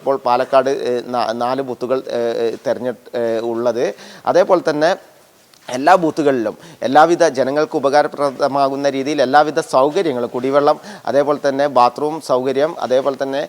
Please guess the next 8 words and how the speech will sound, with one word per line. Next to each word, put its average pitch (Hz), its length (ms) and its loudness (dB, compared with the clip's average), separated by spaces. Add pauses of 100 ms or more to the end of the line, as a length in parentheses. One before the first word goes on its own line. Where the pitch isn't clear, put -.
(240)
ആ, 117 180 4
ഹരിതചട്ടം 139 600 0
പാലിച്ചുകൊണ്ടുള്ള 139 800 2
ഒരു 131 180 -2
കൃത്യമായ 160 580 0
രീതിയിലുള്ള, 143 800 0 (320)
ഏ, 131 80 2
പ്രവർത്തനങ്ങളെല്ലാം, 135 1000 2